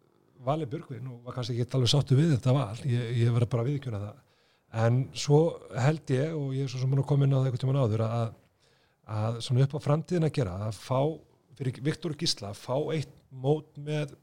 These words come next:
Bjögga sem er svona reyndur og svona rútineraður í svona mótum, búin að fara það oft í gegnum þetta, sé ómetanlegt. Og ég held að Gummi hafi svolítið verið að veðja á það bara. Þú veist, Gummi, eh, bara tók þann, það veðmál að, að til þess að gera Viktor eins góðan og við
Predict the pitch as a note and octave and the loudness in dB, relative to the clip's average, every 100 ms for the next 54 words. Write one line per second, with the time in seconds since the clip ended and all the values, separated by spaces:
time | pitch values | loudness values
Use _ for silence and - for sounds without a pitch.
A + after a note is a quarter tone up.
0 | _ D3 C#3 - C#3+ D3 C3+ C3 - D3 | _ -2 -2 -4 -8 -6 -4 -4 -2 0
1 | D3 C#3 A2+ - G#2 G2+ A#2 B2+ C#3 C#3+ | 2 2 0 -6 -8 -2 0 0 -2 -2
2 | D3 C3+ C3+ C#3+ C#3+ C3 B2 - A#2 D3+ | -2 -2 -2 -2 0 2 0 0 0 0
3 | - - F2 - _ A#2 A2+ C3 C3 C3+ | -2 -18 -20 -20 _ -6 0 0 0 -4
4 | C#3 D3+ C#3 B2+ A2 - A2 C#3 - _ | -6 -6 -6 -4 -4 -2 -2 -4 -14 _
5 | _ - - D3+ D#3+ C#3 D#3+ D3+ - F2+ | _ -8 0 2 2 0 -6 -6 -12 -16
6 | - - G#2+ A2+ A2 C3 C#3 E3+ C3 D3 | -18 -10 -4 -2 0 4 6 6 4 2
7 | F3+ D3+ C#3 C#3+ C#3 C3+ D#3 F3 D3+ D3+ | 0 -4 -4 -2 0 0 0 -2 -2 -4
8 | - A#2+ - - - - C3+ D3 D3+ C3 | -6 -12 -16 -20 -18 -2 2 4 4 0
9 | - _ - - - - - _ _ D#2 | -10 _ -20 -20 -20 -20 -20 _ _ -18
10 | - G2 G#2+ B2+ C3 B2+ A#2 - D3 D3 | -16 -16 -16 -6 -2 -2 -2 -2 0 0
11 | - B2+ B2 F2+ G#2+ A#2 A2+ D#3 E3 E3 | -4 -6 -6 -10 -6 -2 2 0 0 -6
12 | D#3 A2+ A#2 A#2 - A#2+ A#2 - A#2+ A2 | -8 -6 -4 -4 -4 -6 -6 -8 -6 -6
13 | G#2+ C#3 B2 A2 A#2+ C#3 - D3+ C#3 - | -4 -4 -4 -4 -10 -12 -6 -2 -2 -2
14 | C3+ F3 - - C#3 C#3 D3+ D3 D3 B2 | 0 0 0 0 2 2 0 -8 -8 -8
15 | A2+ | -6